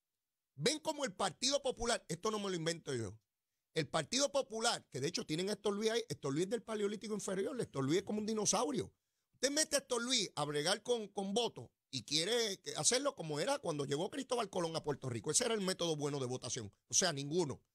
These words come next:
Mire, se oponían al colegio abierto,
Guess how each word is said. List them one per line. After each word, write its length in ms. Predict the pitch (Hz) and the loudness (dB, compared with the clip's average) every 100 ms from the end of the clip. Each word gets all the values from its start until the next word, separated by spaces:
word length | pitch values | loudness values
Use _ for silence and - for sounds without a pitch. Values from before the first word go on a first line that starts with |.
| _ _ _ _ _ | _ _ _ _ _
Mire, 420 | 156 240 247 110 - _ _ _ | 2 4 2 0 -10 _ _ _
se 160 | - 220 | 4 4
oponían 580 | 202 185 190 277 302 254 | 4 -2 2 4 2 2
al 180 | 214 202 | -2 -2
colegio 380 | 190 185 220 285 | -2 2 4 4
abierto, 760 | 269 175 202 - - 302 - | 2 2 0 0 2 2 2